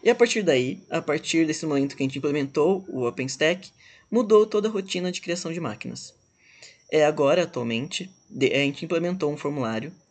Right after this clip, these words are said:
que está no nosso site. Então, basta que o usuário vá até o nosso site, é, acesse esse formulário, ele vai preencher uma descrição do uso, do motivo do qual ele tá solicitando a mini, uma máquina virtual, uma conta na mini cloud. E com base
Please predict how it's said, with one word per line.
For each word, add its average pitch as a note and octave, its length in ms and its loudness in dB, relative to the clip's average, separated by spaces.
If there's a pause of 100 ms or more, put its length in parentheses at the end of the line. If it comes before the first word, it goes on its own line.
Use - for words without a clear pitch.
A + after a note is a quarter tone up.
(380)
que - 80 -8
está F3 120 2
no D3+ 60 2
nosso D#3 220 -6
site. - 440 -6 (120)
Então, F3 120 -2
basta F#3 260 0
que F#3 100 -10
o - 20 -2
usuário C3 320 0
vá A#2+ 120 -2
até - 120 -6
o - 20 -4
nosso E3 180 -10
site, A#2 440 -10 (460)
é, B2 80 2
acesse - 240 -4
esse - 120 -12
formulário, C3+ 600 -4
ele C#3+ 80 -6
vai C#3+ 120 -2
preencher E3+ 420 -4
uma D3+ 120 -4
descrição - 640 -4 (400)
do C3+ 160 -2
uso, B2+ 1040 -2 (280)
do D#3 120 -2
motivo F#3 460 -2
do C3+ 100 -6
qual A#2 180 2
ele A#2+ 80 -4
tá A#2+ 80 -8
solicitando B2+ 540 -6
a D3 40 -4
mini, B2+ 240 -6
uma B2+ 340 -4
máquina A#2 320 -6
virtual, A#2+ 320 -4
uma C3 160 -4
conta A#2+ 260 -8
na A#2 80 -4
mini A#2 180 -4
cloud. D3 440 -6 (920)
E A3+ 60 -2
com A#3 200 0
base G3 580 0